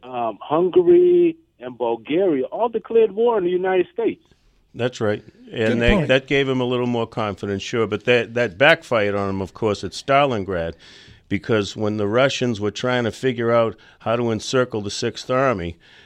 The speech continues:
Speaker 2: they said, "Well, let's find the weak spot." And what's the weak spot? Wherever the Hungarians and the Romanians are stationed. And
Speaker 3: Which
Speaker 2: so
Speaker 3: was
Speaker 2: that's how they crashed through and, and encircled Stalingrad. So
Speaker 1: And
Speaker 2: th-,
Speaker 1: then,
Speaker 2: these are
Speaker 1: yeah.
Speaker 2: not happy troops.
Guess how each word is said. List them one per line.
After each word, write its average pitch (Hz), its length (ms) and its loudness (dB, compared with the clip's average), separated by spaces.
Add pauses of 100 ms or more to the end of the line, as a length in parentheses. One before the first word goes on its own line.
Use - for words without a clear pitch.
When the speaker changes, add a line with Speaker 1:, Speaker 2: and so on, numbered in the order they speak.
(140)
Speaker 2:
they 113 160 2
said, 110 240 -2
"Well, 110 180 0
let's 139 240 0
find 131 360 0
the 117 80 0
weak 147 260 0
spot." 113 420 0
And 110 160 -4
what's 131 220 0
the 139 120 -4
weak 147 200 -2
spot? 151 340 2
Wherever 147 340 2
the 135 100 0
Hungarians 135 680 2
and 127 120 -2
the 123 60 0
Romanians 123 680 0
are 90 40 -6
stationed. - 600 -10 (240)
And 147 120 -6
Speaker 3:
Which 143 120 4
Speaker 2:
so 117 80 2
Speaker 3:
was 135 100 6
Speaker 2:
that's 151 140 0
how 139 120 4
they 120 120 0
crashed 120 480 2
through 127 320 2
and, 104 120 0
and 101 280 -2
encircled 101 540 -4
Stalingrad. 113 600 -4 (300)
So 113 240 -4
Speaker 1:
And 113 100 -8
Speaker 2:
th-, 175 100 -4
Speaker 1:
then, 165 40 -10
Speaker 2:
these 151 240 4
are 139 100 2
Speaker 1:
yeah. 127 60 2
Speaker 2:
not 131 280 2
happy 117 540 -2
troops. - 600 -4